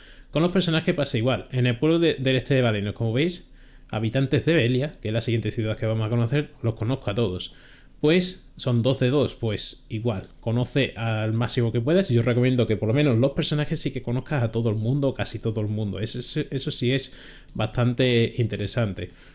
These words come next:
Y como veis, yo por aquí tengo casi todo completado. Algunos por aquí que me faltan por, eh, porque a lo mejor han añadido recientemente y no he ido a buscarlo. Pero como veis, los personajes y todo, pues yo tengo casi todos los puntos de energía. En este caso solamente me faltan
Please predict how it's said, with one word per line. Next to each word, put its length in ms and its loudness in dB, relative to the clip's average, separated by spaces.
Y 60 -2
como 260 4
veis, 520 2
yo 200 0
por 140 0
aquí 220 2
tengo 320 0
casi 240 -2
todo 180 -2
completado. 640 2
Algunos 440 0
por 120 -6
aquí 220 -4
que 100 -2
me 140 -4
faltan 420 -2
por, 380 -4
eh, 340 -2
porque 260 -6
a 20 -6
lo 80 -6
mejor 220 -4
han 60 -2
añadido 280 -4
recientemente 600 -4
y 40 -2
no 100 -4
he 40 -2
ido 80 -2
a 20 -2
buscarlo. 440 -2
Pero 160 0
como 200 -2
veis, 240 -2
los 100 -4
personajes 720 -4
y 100 -10
todo, 300 -2
pues 320 -6
yo 180 0
tengo 400 0
casi 320 -4
todos 220 -2
los 80 -2
puntos 260 -2
de 60 -2
energía. 320 -4
En 80 -2
este 180 -4
caso 280 -2
solamente 680 -2
me 220 0
faltan 480 -2